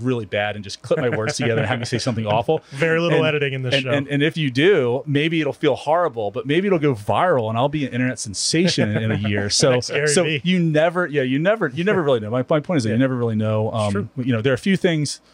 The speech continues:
Speaker 1: you know, a loss of a loved one, loss of health, things like that. Um, outside of those things, you never really know if something's gonna be bad or good.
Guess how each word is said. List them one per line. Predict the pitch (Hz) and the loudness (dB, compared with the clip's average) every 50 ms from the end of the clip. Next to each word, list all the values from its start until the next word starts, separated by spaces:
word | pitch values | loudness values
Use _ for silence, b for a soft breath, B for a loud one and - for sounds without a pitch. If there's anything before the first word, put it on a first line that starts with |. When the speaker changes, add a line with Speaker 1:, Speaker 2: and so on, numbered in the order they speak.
| b b | b b
Speaker 1:
you | - 135 | -2 -2
know, | 131 - | 0 0
a | 135 | 2
loss | 131 127 131 - - | 2 2 0 0 -4
of | 127 | -2
a | 117 | 0
loved | 117 113 113 113 | 0 0 0 -2
one, | 117 117 113 110 | -2 -2 -2 -2
loss | 113 110 107 - | 0 -2 -2 -2
of | - 101 | -4 -4
health, | - 117 107 104 - | -2 -2 -2 -2 -2
things | - 120 113 - | -2 -2 0 0
like | 120 110 107 | 0 -2 0
that. | - 113 107 104 107 107 B B B B B B B | 0 0 0 0 -2 -4 B B B B B B B
Um, | 120 113 117 | -6 -4 -2
outside | - 156 175 - - 165 160 | -2 -2 -2 0 0 0 0
of | 165 147 | 2 0
those | 131 135 131 - | 0 0 -2 -2
things, | - 151 147 147 135 - | 0 0 0 0 -2 -2
you | 170 | 0
never | 160 170 185 175 | 0 0 0 0
really | 147 127 127 120 113 | 0 0 0 0 0
know | 113 107 | -2 -4
if | 101 | -4
something's | - 120 107 104 92 | -4 -4 -4 -4 -4
gonna | 110 101 | -4 -4
be | 92 92 | -6 -6
bad | 87 90 85 87 | -6 -8 -8 -8
or | 87 | -10
good. | 82 - 71 98 | -12 -14 -18 -20